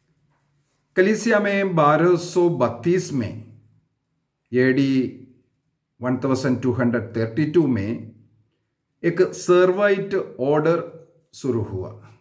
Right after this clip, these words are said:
एक समाज। उस समाज के लोग मां मरियम के इन सात दुखों पर मनन चिंतन करते हुए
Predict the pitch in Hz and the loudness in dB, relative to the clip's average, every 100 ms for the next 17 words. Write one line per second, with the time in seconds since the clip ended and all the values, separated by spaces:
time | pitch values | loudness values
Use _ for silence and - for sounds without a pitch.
0 | _ _ _ _ - 117 113 - 101 98 | _ _ _ _ -12 -10 -8 -4 -2 -2
1 | 87 - - - _ _ _ _ _ _ | -6 -10 -20 -20 _ _ _ _ _ _
2 | _ _ _ _ - 180 214 185 190 185 | _ _ _ _ -2 0 2 4 4 2
3 | 175 - 196 196 190 - - - _ _ | -2 0 2 4 2 -2 -14 -20 _ _
4 | _ - 139 147 160 165 160 156 - - | _ -6 0 2 4 2 0 -4 -10 -20
5 | _ _ _ _ _ _ 123 147 208 208 | _ _ _ _ _ _ -4 0 2 2
6 | 175 170 180 170 170 170 - - _ _ | 4 4 2 0 0 0 -4 -12 _ _
7 | _ _ _ _ - 151 160 160 160 156 | _ _ _ _ -8 0 2 2 0 -4
8 | - 147 143 147 165 139 127 120 - 214 | -8 -4 -2 -4 -4 -2 -2 -2 -2 -2
9 | 208 156 113 - - - _ - 131 131 | 0 0 0 -4 -10 -20 _ -6 -4 -2
10 | 135 143 139 147 135 131 107 139 131 127 | -2 -2 -2 -2 -2 -2 -2 0 0 2
11 | 123 113 - - | 2 0 -4 -18